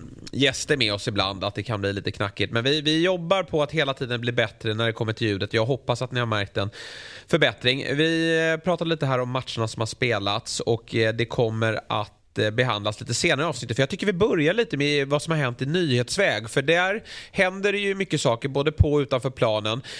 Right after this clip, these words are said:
Framförallt då när det kommer till silly season. För det är ju bara elva dagar kvar på det här fönstret. Och det börjar ju faktiskt att, eh, röra på sig.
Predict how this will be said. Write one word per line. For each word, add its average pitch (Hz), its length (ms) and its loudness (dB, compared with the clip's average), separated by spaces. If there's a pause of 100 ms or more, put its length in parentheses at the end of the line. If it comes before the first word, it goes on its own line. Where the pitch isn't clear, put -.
(140)
Framförallt 160 800 0
då 117 280 2
när 123 220 2
det 120 100 0
kommer 117 280 0
till 113 160 -4
silly 123 280 2
season. 120 520 2
För 123 120 -2
det 131 140 2
är 139 200 0
ju 151 300 0
bara 123 560 0 (260)
elva 120 360 2
dagar 117 220 0
kvar 135 280 0
på 156 120 -2
det 139 60 2
här 113 80 0
fönstret. 110 500 -4
Och 120 180 0
det 127 140 0
börjar 139 500 2
ju 151 140 2
faktiskt - 640 -4
att, - 380 -4
eh, 104 100 4 (480)
röra 170 560 4
på 117 320 -2
sig. 120 360 0